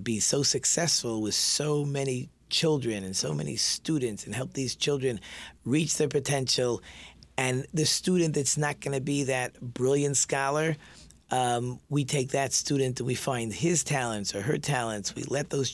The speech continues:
children shine, and we, and we build them up, and we look to make good citizens. We look to make leaders, future Jewish leaders, and we also make to look good, outstanding citizens. And we are, thank God,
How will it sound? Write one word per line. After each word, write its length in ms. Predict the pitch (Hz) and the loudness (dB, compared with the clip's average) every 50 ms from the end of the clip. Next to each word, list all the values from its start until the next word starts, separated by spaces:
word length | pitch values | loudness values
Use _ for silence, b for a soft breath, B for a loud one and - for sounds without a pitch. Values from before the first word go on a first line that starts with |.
| - | 0
children 260 | - 139 127 117 117 110 | 0 0 0 -2 -4 -2
shine, 540 | - - - 120 113 110 107 101 98 98 98 | -2 -2 -2 -2 -4 -4 -4 -4 -6 -6 -8
and 80 | 98 | -8
we, 160 | 98 104 104 - B B B B B B B - | -8 -8 -8 -10 B B B B B B B -6
and 140 | 107 104 101 98 98 | -4 -2 -2 -2 -2
we 60 | 98 98 98 | -2 -2 -2
build 440 | 98 95 - - 135 165 185 180 156 | -4 -4 0 2 2 4 4 4 2
them 200 | 156 156 151 143 | 2 2 2 2
up, 340 | 135 127 123 120 - - - | 2 2 0 -2 -4 -4 -4
and 120 | 113 113 113 | -4 0 0
we 800 | 120 120 120 123 123 123 127 127 127 127 127 131 131 127 131 135 135 131 135 - | 2 2 2 2 2 2 2 0 0 0 0 0 0 0 -2 -2 -2 -4 -2 -2
look 120 | 151 151 - - | -2 -2 -2 -2
to 40 | 160 | 0
make 200 | 160 151 143 - - - - | 2 0 0 -2 -4 -14 -8
good 200 | - - 165 151 - - - | -2 0 0 2 2 2 2
citizens. 400 | 170 175 156 - 214 - - - | 2 2 2 2 0 -2 -2 -2
We 80 | 135 113 | -2 0
look 220 | 110 110 104 - | 0 -2 -4 -6
to 80 | - 107 | -6 -6
make 200 | 104 101 98 92 - | -4 -4 -4 -4 -4
leaders, 600 | 110 117 123 127 127 127 123 123 127 120 - - | -2 0 0 2 2 2 2 2 2 0 0 -2
future 360 | - 127 131 123 - 127 120 110 131 | -2 -2 -2 -2 -2 -2 -2 0 0
Jewish 260 | 123 113 101 - - | 0 2 0 2 2
leaders, 320 | 160 180 175 202 202 190 B B B B B B B - | 2 4 4 4 2 2 B B B B B B B -2
and 100 | 131 131 | 2 4
we 100 | 135 156 | 4 6
also 280 | 170 165 - - 156 | 6 4 4 2 2
make 240 | 143 147 151 143 - | 2 2 0 0 0
to 100 | - 139 135 | 0 2 2
look 120 | 135 120 - - | 2 0 -2 0
good, 240 | - 160 160 156 - - - - | 2 2 2 2 0 -4 -2 0
outstanding 640 | 156 160 151 - - - - 131 127 123 117 113 | 0 2 2 2 2 2 2 0 0 0 0 0
citizens. 560 | - - 104 98 95 - - - - - - - b b b b b - | 0 0 0 0 0 0 -2 -2 -4 -8 -10 -10 b b b b b -4
And 120 | 120 117 | 0 2
we 140 | 117 117 117 | 4 4 2
are, 220 | 113 113 110 - - - - - - _ _ _ _ _ _ _ _ _ - | 2 0 -2 -4 -6 -12 -20 -20 -20 _ _ _ _ _ _ _ _ _ -12
thank 340 | - - 139 135 135 127 131 | -4 -2 0 0 0 0 0
God, 320 | 139 143 147 147 143 147 | 0 2 2 2 0 -2